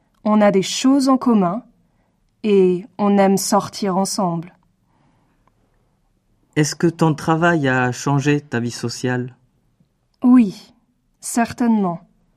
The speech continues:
Speaker 1: Au début, ça m'embêtait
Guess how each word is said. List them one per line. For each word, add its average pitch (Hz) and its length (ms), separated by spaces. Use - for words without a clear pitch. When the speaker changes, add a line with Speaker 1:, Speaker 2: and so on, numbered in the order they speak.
Speaker 1:
Au 226 120
début, 226 540
ça - 260
m'embêtait 233 640